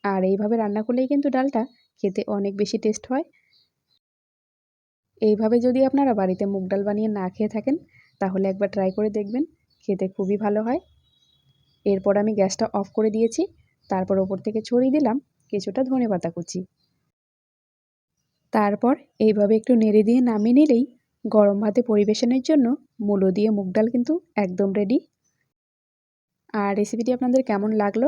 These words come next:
কমেন্টে জানাতে ভুলবেন না। ভালো লাগলে ভিডিওটিতে একটি লাইক করে দেবেন, শেয়ার করবেন, আর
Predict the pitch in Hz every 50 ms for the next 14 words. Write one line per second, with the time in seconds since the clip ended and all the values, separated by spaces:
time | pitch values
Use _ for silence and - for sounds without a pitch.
0 | 339 - - - 190 180 180 180 196 190 202 196 202 202 - 214 208 220 208 208
1 | 208 214 214 254 320 349 - _ _ _ 220 202 202 196 190 196 202 220 247 240
2 | 262 226 220 277 - _ _ 202 202 202 180 190 180 180 190 185 196 196 - -
3 | - 208 196 196 - - 220 220 202 226 226 277 320 - _ - - - 202 196
4 | 190 190 - 208 208 214 254 320 - _ _ _ _ _ _ _ - 196 196